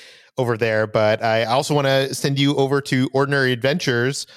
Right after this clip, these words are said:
which is the YouTube channel that I co-host and co-founded. Uh, it's travel, it's, uh,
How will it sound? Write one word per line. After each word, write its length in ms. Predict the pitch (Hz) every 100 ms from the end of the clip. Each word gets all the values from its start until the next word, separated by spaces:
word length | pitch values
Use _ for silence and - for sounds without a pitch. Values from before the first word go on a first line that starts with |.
| - -
which 160 | 110
is 140 | 117 -
the 160 | 110
YouTube 300 | 120 - 123
channel 560 | - 123 123 123 120 113 123
that 340 | 113 110 - -
I 240 | 117 113 113 -
co-host 840 | - 139 147 - 113 117 - - -
and 360 | 107 107 104
co-founded. 680 | - 110 113 110 110 110 104 - - - _ -
Uh, 220 | 95 95
it's 640 | 101 107 - - - - -
travel, 880 | - 151 135 135 139 139 139 139 139
it's, 600 | 110 107 107 92 - -
uh, 500 | - 101 101 101 101